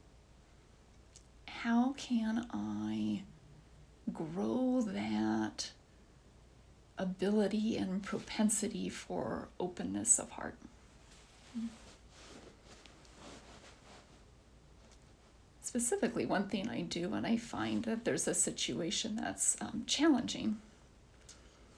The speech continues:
'cause the next thing with, with vow, or one of the next things, um, with an intention, especially one that's on a growing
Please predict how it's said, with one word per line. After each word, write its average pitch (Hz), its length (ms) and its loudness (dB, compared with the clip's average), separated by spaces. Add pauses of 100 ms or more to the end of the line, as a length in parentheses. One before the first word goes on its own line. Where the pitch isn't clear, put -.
(140)
'cause 247 160 4
the 254 80 8
next 320 240 6
thing 254 180 10
with, 202 280 6
with - 280 0
vow, 254 240 6
or 202 120 10
one 226 180 8
of 214 140 8
the - 80 0
next 190 300 -2
things, 247 580 0 (1080)
um, - 540 -4 (140)
with 202 160 -2
an 151 120 -2
intention, 208 600 4
especially - 440 2
one 202 200 0
that's - 180 0
on 202 260 -4
a 202 120 0
growing 180 720 0